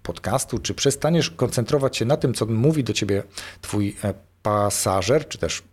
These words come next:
kompan podróży, mm, i skupiasz się wtedy na tym konkretnym zagrożeniu. A mówiąc o zagrożeniu, mam raczej na myśli nie tyle ryzyko kolizji czy wypadku, ale także na przykład skręcenie w niewłaściwą ulicę.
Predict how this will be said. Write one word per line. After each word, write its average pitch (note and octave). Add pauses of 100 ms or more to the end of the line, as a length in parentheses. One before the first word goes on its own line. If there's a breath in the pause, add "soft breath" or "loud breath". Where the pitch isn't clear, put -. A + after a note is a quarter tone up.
kompan G2+
podróży, C#3+ (680 loud breath)
mm, D#3 (120)
i G#3+
skupiasz G#3+
się -
wtedy D3+
na B2+
tym C3
konkretnym G#2+
zagrożeniu. F#2+ (380)
A A2
mówiąc A#2
o A2+
zagrożeniu, G#2+
mam C3
raczej C3
na A2+
myśli B2
nie A2+
tyle C3
ryzyko A2
kolizji G#2+
czy -
wypadku, G2
ale A3
także E3+ (160 loud breath)
na D3+
przykład C3
skręcenie G#2 (280 loud breath)
w F3+
niewłaściwą G2
ulicę. G#2+